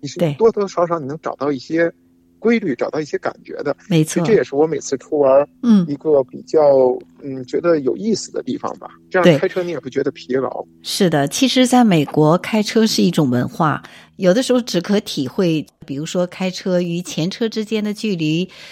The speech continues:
Speaker 2: 那甚至呢，当你变道的时候，又是怎么样的方式来变道，哎，很能看出驾驶者的这个个性啊，
Speaker 1: 对。
Speaker 2: 还有背后的文化吧。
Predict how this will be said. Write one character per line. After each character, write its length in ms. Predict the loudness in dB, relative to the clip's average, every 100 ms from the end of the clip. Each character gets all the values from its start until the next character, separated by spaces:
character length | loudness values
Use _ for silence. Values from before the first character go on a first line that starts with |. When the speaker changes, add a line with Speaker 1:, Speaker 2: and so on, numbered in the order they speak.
| -12
Speaker 2:
那 460 | -2 2 2 2 0
甚 240 | -2 -4
至 160 | -2 -2
呢， 280 | 0 0 -2 -6 -6
当 220 | -2 0
你 100 | -2
变 280 | -2 -2 0
道 180 | 0 -2
的 140 | -2
时 120 | -4
候， 220 | -4 -2 -2
又 180 | 0
是 200 | -2 -4
怎 120 | -6 -8
么 80 | -6
样 180 | -4 -4
的 80 |
方 220 | -4 -6 -4
式 100 | -4
来 140 | -6
变 260 | -4 -4 -2
道， 280 | -4 -6 -10 _
哎， 220 | -2 -2 -6 _ _ _ _ -18
很 300 | -4 0 0
能 160 | -2
看 260 | -2 -2 -2
出 240 | -2 -4
驾 260 | -2 -4 -6
驶 240 | -6 -6
者 200 | -6 -6
的 260 | -6 -6 -4
这 120 | -4 -6
个 420 | -4 -4 -6 -10 -16 -20 _
个 220 | -2 2 2
性 260 | -2 -2 -2
啊， 160 | -2 -4
Speaker 1:
对。 100 | -4
Speaker 2:
还 100 | -2
有 500 | -2 -2 -4 -2 -4 -8 -20 -12 -2
背 140 | -2
后 160 | 0 -2
的 180 | -2 -6
文 200 | -6 -6
化 300 | -4 -4 -4
吧。 240 | -6 -12